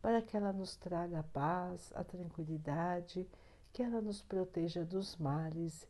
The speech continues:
e das doenças. Vamos ter mais uma noite de muita paz, tranquilidade.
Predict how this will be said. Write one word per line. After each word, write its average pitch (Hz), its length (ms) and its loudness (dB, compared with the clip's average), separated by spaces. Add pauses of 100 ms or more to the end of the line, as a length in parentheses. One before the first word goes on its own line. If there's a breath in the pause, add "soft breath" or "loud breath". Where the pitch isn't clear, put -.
(120)
e 185 60 -4
das 170 320 -4
doenças. 135 880 -4 (580 loud breath)
Vamos 208 300 2
ter 185 220 0
mais 175 300 -6
uma 170 220 -4
noite 170 420 -6
de 165 140 -4
muita 202 500 -2 (120)
paz, - 720 -6 (540 loud breath)
tranquilidade. 175 1400 -2